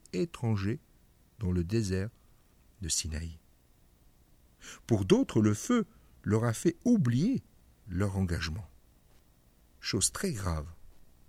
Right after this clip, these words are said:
Jean chapitre dix-huit, verset dix-huit, certainement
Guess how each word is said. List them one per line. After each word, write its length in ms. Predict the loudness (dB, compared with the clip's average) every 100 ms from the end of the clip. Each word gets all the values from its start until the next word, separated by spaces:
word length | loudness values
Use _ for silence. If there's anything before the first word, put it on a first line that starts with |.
| -20 -20 -20 -20 -20 -20 -4
Jean 240 | 2 4 4
chapitre 440 | 2 0 0 2
dix-huit, 460 | 2 2 0 0 -2
verset 360 | 0 2 0
dix-huit, 540 | 2 2 2 0 -4 -20 -20 -16
certainement 640 | -6 -6 0 2 4 2